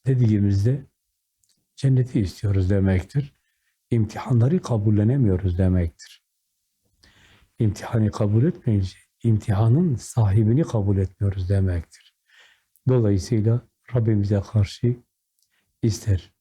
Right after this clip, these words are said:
farkında olsak da olmasak da asi olmuşuz. Onun işini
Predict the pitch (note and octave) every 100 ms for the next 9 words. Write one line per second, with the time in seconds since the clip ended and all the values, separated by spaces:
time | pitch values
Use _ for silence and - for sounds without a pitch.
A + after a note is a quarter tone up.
0 | _ _ _ _ _ _ _ - G2 -
1 | G#2+ G2 G2 F#2+ B2 G#2+ A2 G#2+ G2+ G#2
2 | - C#4 - G#2+ G2+ - G2 - C3+ F#2
3 | F2+ F2 F2 - F2+ - _ _ - -
4 | - _ _ _ - A2 B2 G2+ G2+ G#2
5 | - G2+ G2+